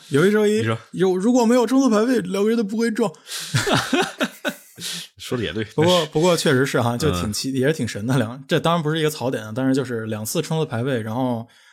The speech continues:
Speaker 1: 两位J W D C的车手都出，都，都撞了，就，哎，这
Speaker 2: 嗯。
Speaker 1: 太奇怪了啊，这是。但是
Speaker 2: 嗯哼。
Speaker 1: 咱们说，哎，咱们说回冲刺排位哈。
Speaker 2: 嗯。
Speaker 1: 哎，确实是有点无聊。
Speaker 2: 太无聊了，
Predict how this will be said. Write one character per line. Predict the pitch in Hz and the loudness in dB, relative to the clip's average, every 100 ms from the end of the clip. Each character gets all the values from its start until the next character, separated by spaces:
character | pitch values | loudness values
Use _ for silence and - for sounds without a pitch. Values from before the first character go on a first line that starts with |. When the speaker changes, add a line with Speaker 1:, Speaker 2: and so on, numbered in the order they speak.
| _ | _
Speaker 1:
两 | 123 107 | -2 2
位 | 127 135 120 113 110 120 - _ - | 4 4 4 0 -4 -10 -18 _ -2
J | 143 135 | 2 4
W | 135 | 4
D | 143 | 2
C | - 139 | 2 2
的 | 131 | 2
车 | - 139 | 2 0
手 | 123 113 127 131 _ _ _ _ - | -2 -6 -12 -20 _ _ _ _ 0
都 | 127 | 2
出， | 120 - 120 113 | 2 -2 -2 -2
都， | 113 123 | -2 -2
都 | 120 135 123 | 0 0 2
撞 | 135 104 | 0 -2
了， | 104 | -4
就， | 131 | -8
哎， | - - - - | -8 -10 -10 -14
这 | - 98 | -14 -14
Speaker 2:
嗯。 | 92 | -6
Speaker 1:
太 | 175 | -2
奇 | 151 - | -2 0
怪 | 151 170 | 2 0
了 | 101 | -2
啊， | 104 | -8
这 | 117 | -10
是。 | 117 | -6
但 | 165 175 | -2 2
是 | 160 123 - - | 2 0 -6 -6
Speaker 2:
嗯 | 135 | -2
哼。 | 180 247 | -2 0
Speaker 1:
咱 | 156 | 0
们 | 160 | 0
说， | - - | -2 0
哎， | 123 | 0
咱 | 107 131 | 0 -2
们 | 151 | -2
说 | - 175 | 0 0
回 | 160 131 131 147 147 | 2 2 2 2 -2
冲 | 151 147 | -4 -4
刺 | 139 | -4
排 | 131 113 | -4 -2
位 | 127 120 | 0 0
哈。 | 107 101 - _ - - | -2 -10 -18 _ -20 -8
Speaker 2:
嗯。 | 113 165 _ _ _ - - _ - - - _ _ _ | -6 -6 _ _ _ -20 -20 _ -20 -20 -20 _ _ _
Speaker 1:
哎， | - - - | -8 -6 -4
确 | - | -2
实 | 123 117 | -2 -2
是 | 120 | 2
有 | 226 | 2
点 | 110 101 | 2 -2
无 | 92 | -6
聊。 | 90 - - - | -12 -12 -12 -10
Speaker 2:
太 | - | -8
无 | 76 | -6
聊 | 78 | -6
了， | 71 | -4